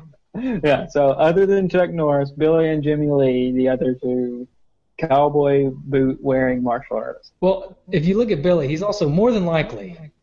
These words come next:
Speaker 2: this is his outfit, okay? He's wearing cowboy boots,
Speaker 1: <laughs>
Speaker 2: blue jeans, no shirt, and a denim vest.
Speaker 1: Yeah,
Speaker 2: And
Speaker 1: yeah.
Speaker 2: a pompadour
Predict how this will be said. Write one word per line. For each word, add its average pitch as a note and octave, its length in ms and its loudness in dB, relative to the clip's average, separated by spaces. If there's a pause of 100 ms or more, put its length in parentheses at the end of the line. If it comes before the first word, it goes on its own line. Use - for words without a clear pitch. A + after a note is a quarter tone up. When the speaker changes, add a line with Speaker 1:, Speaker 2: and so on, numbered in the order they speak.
Speaker 2:
this D3 160 -2
is C#3 100 -6
his B2+ 180 -2
outfit, A2+ 440 -4
okay? A2+ 320 -8
He's C3 160 -2
wearing D3 240 0
cowboy E3 420 2
boots, F3+ 460 0 (580)
Speaker 1:
<laughs> - 240 -20
Speaker 2:
blue E3 320 2
jeans, B2+ 640 -4 (640)
no D3+ 260 4
shirt, F3 600 0 (680)
and C#3+ 120 -4
a C3+ 60 -2
denim C3+ 360 -2
vest. - 480 -10 (580)
Speaker 1:
Yeah, C#3 360 2 (240)
Speaker 2:
And C#3+ 100 2
Speaker 1:
yeah. C3 100 2
Speaker 2:
a - 40 0
pompadour D#3+ 580 -8